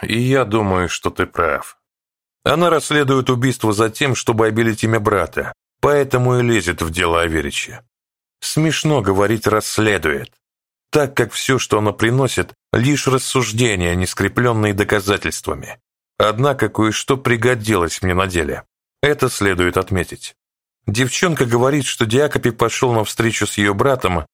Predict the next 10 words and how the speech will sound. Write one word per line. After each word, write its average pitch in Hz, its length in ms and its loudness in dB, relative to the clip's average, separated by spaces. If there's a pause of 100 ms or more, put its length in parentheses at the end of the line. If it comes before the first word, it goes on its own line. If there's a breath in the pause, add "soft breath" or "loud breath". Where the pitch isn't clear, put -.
чтобы 139 400 0
убрать 127 280 2
свидетеля. 107 760 -2 (340)
Дескать, 113 500 0
брат 127 280 2
застал 110 540 0
его 110 280 2
на 107 100 2
месте 104 300 -2
преступления. 85 840 -2